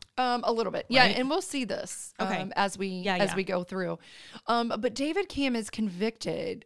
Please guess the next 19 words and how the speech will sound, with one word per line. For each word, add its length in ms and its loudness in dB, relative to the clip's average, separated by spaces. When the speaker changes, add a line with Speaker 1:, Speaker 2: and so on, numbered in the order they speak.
Speaker 1:
um, 240 -4
of 140 -2
a 60 -2
horrific 680 -2
crime. 480 -8
Uh, 200 4
he's 300 -2
convicted 520 -4
of 140 -2
killing, 720 -4
um, 260 -2
his 240 -6
wife, 420 -4
Kim, 440 -4
and 240 -2
their 140 -4
two 360 -6
small 460 -6
children, 640 -10